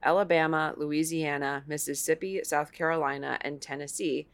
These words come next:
have no state minimum wage laws, so their automatic minimum wage is the federal rate, which right now is seven and a quarter. The highest, air quote, state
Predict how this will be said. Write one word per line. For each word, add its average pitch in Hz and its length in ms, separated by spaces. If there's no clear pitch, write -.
have 160 200
no 165 340
state 156 400
minimum 143 320
wage 131 300
laws, 135 420
so 160 200
their 147 220
automatic 143 640
minimum 139 360
wage 135 320
is 131 240
the 139 160
federal 135 580
rate, 117 480
which 143 200
right 139 120
now 135 200
is 139 100
seven 131 240
and 127 100
a 131 60
quarter. 127 420
The 180 140
highest, 185 760
air 151 180
quote, - 300
state - 460